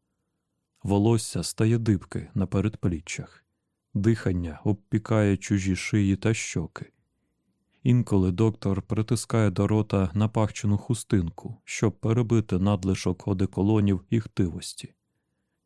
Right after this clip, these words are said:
Ті, що полюють на доктора, чекають зовні. Минають години. Здається, доктор Фел, який хіба що мимохідь звертає увагу на самі експонати, не може насититися юрбою.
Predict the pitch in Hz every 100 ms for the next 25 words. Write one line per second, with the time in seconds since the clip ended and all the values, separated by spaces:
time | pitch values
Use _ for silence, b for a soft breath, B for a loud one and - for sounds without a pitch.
0 | _ _ - 110 101 - 95 101 98 101
1 | - 98 95 113 110 - 98 92 87 -
2 | - 113 - 98 110 117 104 85 82 85
3 | - _ _ _ _ _ _ _ _ -
4 | 110 110 104 101 95 104 107 87 80 -
5 | _ _ _ _ _ _ - 101 104 104
6 | 98 - 98 92 104 - 104 98 - 120
7 | 98 92 - 95 87 104 98 95 - 95
8 | 101 107 117 117 92 92 95 - 98 92
9 | 90 95 92 90 85 98 90 - 98 92
10 | 87 - - 104 117 110 90 - _ _
11 | _ 110 117 127 110 82 82 - 101 104
12 | - 113 101 - 95 - 87 87 - 104
13 | 110 110 90 - -